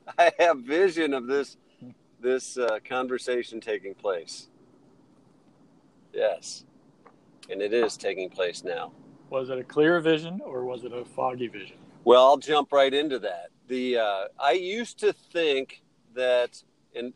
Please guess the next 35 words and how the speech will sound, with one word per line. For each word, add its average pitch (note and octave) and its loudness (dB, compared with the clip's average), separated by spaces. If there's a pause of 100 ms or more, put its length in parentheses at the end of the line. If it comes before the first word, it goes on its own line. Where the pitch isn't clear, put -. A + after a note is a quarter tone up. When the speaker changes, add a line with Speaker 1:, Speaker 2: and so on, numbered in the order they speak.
Speaker 1:
and B2+ -8
I'm C3 -2
only C3+ 0
four B2+ -2
days A2+ -2
into G#2+ -4
this, G2 -10
so G#2+ -8
when G2+ -4
I G2 -4
say G#2 -4
used A2+ -6
to, F#2+ -2
I'm F2+ -4
talking G#2 -2
about F#2+ 0 (400)
four A2 2
days F#2 0 (480)
in F#2+ -6
the F2+ -8
past, F#2 0 (460)
um, G2+ -4 (460)
that A#2+ 8 (300)
it C#3+ 0
was, B2+ 0 (1200)
you A2+ 0
know, A2 2
the A2 -4
key G3+ -2
to C#3+ 6
vision A#2+ 2
was G#2 -2
clarity. A2 2 (1200)
And, A2 0
um, F#2+ 2